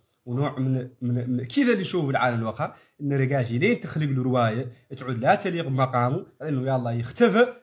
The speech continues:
عن الأنظار، وعلى، والله على الأقل بعد يعتذر لين قال له السا-، الساحة السياسية. به اللي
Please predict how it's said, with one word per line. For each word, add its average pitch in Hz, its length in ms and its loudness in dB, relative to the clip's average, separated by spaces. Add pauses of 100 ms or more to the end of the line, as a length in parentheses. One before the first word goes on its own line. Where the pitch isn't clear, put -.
(120)
عن 135 160 -2
الأنظار، 131 500 0
وعلى، 127 360 -6
والله 127 220 -4
على 131 120 -2
الأقل 156 380 2
بعد 156 240 0 (280)
يعتذر 151 420 -2
لين 127 280 -2
قال 117 80 0
له 113 80 -4
السا-، 113 320 -4
الساحة 117 420 -4
السياسية. 95 600 -6 (460)
به 151 140 2
اللي 120 360 0